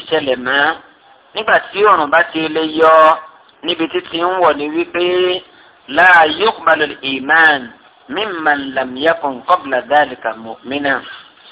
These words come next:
Ẹni tí ó bá ti tètè gbọ́ Ọlọ́run bá gbọ́, kí àsìkò ń kó tó dé, ìmánì yẹ̀bùyẹ̀bù,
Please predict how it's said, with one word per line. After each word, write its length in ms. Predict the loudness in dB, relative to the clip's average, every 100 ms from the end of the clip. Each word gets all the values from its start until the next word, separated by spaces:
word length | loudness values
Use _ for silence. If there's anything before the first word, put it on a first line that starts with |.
| -20 _
Ẹni 180 | -2 0
tí 120 | 2
ó 120 | 2
bá 120 | 4 2
ti 100 | 0
tètè 240 | -10 -8 -4
gbọ́ 160 | 0
Ọlọ́run 300 | 4 4 4
bá 120 | 4 2
gbọ́, 240 | 2 -2 -2 -10 -20 _ _ _
kí 100 | 0
àsìkò 520 | 4 2 2 -4 2
ń 140 | 2 2
kó 140 | -2 -2
tó 160 | 2 4 4
dé, 220 | 2 4 2 0 -14 -20 -20 -12
ìmánì 560 | -4 -2 2 4 2 0 0
yẹ̀bùyẹ̀bù, 760 | 0 0 -4 0 2 2 2